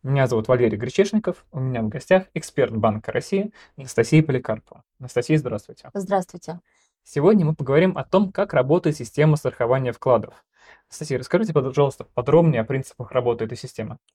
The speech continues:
Speaker 2: Если у банка отзывают лицензию, то вкладчик гарантированно может получить свои средства в пределах одного миллиона четырёхсот тысяч рублей.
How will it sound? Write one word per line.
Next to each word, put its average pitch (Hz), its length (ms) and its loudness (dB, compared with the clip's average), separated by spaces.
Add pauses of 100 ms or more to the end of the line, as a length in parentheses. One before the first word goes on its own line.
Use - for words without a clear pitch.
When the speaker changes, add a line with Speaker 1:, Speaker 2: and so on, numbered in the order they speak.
(380)
Speaker 2:
Если 311 260 2
у 214 60 4
банка 220 300 2
отзывают 196 340 0
лицензию, 180 680 -10
то 233 80 0
вкладчик 185 600 -4
гарантированно 202 580 0
может 180 320 0
получить 175 360 2
свои 160 200 0
средства 156 480 -6
в - 100 -20
пределах 185 440 0
одного 180 340 2
миллиона 160 480 0
четырёхсот 214 640 -2
тысяч - 380 -10
рублей. 175 360 -6